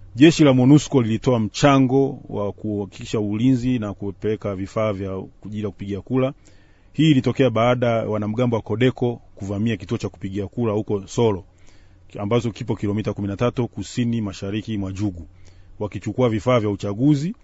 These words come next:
Inaarifiwa wavamizi hao walitaka kulipwa pesa kwa sababu wame-, wamehakikisha, eti wamehakikisha usalama wa kituo hicho.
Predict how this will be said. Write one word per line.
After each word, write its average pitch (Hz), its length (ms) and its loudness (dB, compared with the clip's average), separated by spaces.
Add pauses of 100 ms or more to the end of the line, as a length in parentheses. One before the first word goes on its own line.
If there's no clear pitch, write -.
(500)
Inaarifiwa 127 760 4
wavamizi 117 440 2
hao 131 140 8
walitaka 120 340 2
kulipwa 113 340 0
pesa 107 320 0
kwa 101 100 -4
sababu 110 220 -2
wame-, 104 180 -4
wamehakikisha, 104 800 -6
eti 127 240 -2
wamehakikisha 101 420 -6
usalama 107 360 -4
wa 101 60 -6
kituo 98 220 -8
hicho. 98 240 -10